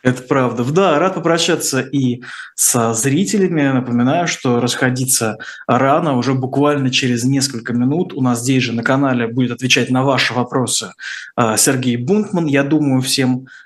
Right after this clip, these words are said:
а, собственно, известным. А чуть ближе к вечеру, уже восемь часов, у нас в эфире, а, Владислав Назенцев, тоже, я думаю, в представлении не нуждающимся. Всем всего хорошего, до свидания.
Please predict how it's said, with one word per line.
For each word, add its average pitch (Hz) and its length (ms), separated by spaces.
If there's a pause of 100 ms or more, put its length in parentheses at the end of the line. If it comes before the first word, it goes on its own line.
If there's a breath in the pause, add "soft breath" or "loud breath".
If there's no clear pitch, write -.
(120)
а, 120 100
собственно, 127 400
известным. 131 600
А 165 180
чуть 139 300
ближе 202 240
к - 100
вечеру, 139 320
уже 127 160
восемь 135 320
часов, 170 460
у - 20
нас - 160
в 117 80
эфире, 143 320 (540 loud breath)
а, 113 260
Владислав 123 460
Назенцев, 135 600
тоже, 123 320
я 120 100
думаю, 110 420
в 123 240
представлении 135 560
не 139 160
нуждающимся. 131 720
Всем 147 240
всего 143 160
хорошего, 139 420
до 113 80
свидания. 123 460